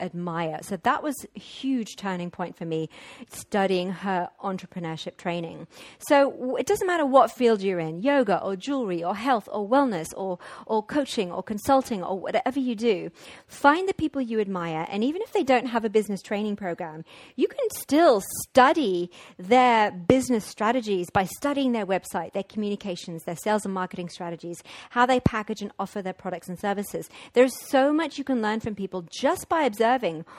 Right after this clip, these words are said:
what they're doing and how they're doing it. But a note on this is be careful not to copy. Now, I think at first it is really hard not to copy because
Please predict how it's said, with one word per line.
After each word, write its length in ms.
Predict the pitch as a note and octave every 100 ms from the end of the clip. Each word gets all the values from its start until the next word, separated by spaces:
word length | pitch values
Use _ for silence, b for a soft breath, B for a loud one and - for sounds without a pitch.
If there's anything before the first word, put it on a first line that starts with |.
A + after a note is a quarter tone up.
| B
what 360 | G3+ G#3 C4 -
they're 140 | D#4
doing 380 | A3+ G#3 F#3 F#3 -
and 160 | G3
how 420 | F3+ F#3+ E3 E3
they're 200 | F3 E3+
doing 320 | D#3+ F#3 F#3 E3
it. 240 | D#3+ - - B B B
But 200 | C#4 - B3+
a 80 |
note 320 | C4+ E4+ G4 -
on 140 | A#3+
this 200 | F3+ -
is 80 | G3
be 260 | - C#4 C#4
careful 520 | - A#3 G3+ G#3+ G3+
not 380 | G3+ G#3 - - -
to 100 | G#3
copy. 560 | - G#3+ - F3 - D#3 _ _ _ _ _ - -
Now, 180 | G3 G3+
I 80 | A3+
think 300 | C#4 C#4+ -
at 120 | A#3+
first 320 | - G#3 G#3
it 80 | B3
is 160 | G3 E3+
really 260 | E3+ F#3
hard 240 | F#3+ F#3+ G3
not 160 | G#3
to 80 | -
copy 300 | - A3 C#4+
because 400 | C4 - F#3+ F3